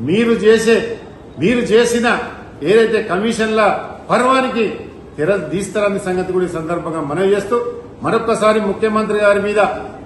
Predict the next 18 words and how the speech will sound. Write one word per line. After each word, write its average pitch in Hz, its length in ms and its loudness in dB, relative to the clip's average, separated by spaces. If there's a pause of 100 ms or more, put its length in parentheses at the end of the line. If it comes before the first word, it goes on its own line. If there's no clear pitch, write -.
(100)
అవాకు 226 360 2 (140)
చెవాకులు 214 500 4 (440)
వ్యక్తిగతంగా 226 680 2 (160)
మాట్లాడితే 214 500 2 (480)
చీల్చి 220 340 -2 (100)
చెండాడతాము. 202 640 2 (420)
ఈ 196 40 0 (120)
తెలంగాణ 226 500 4 (200)
రాజకీయ 214 460 2 (140)
చక్రంలోని 226 640 2 (380)
మీ 170 80 0 (160)
బీఆర్ఎస్, 202 480 2
టీఆర్ఎస్ 196 400 2 (440)
పార్టీ 196 320 0 (120)
ఉండదనే 220 420 2
సంగతి 208 280 -2
కూడా 208 160 2
ఈ - 20 -4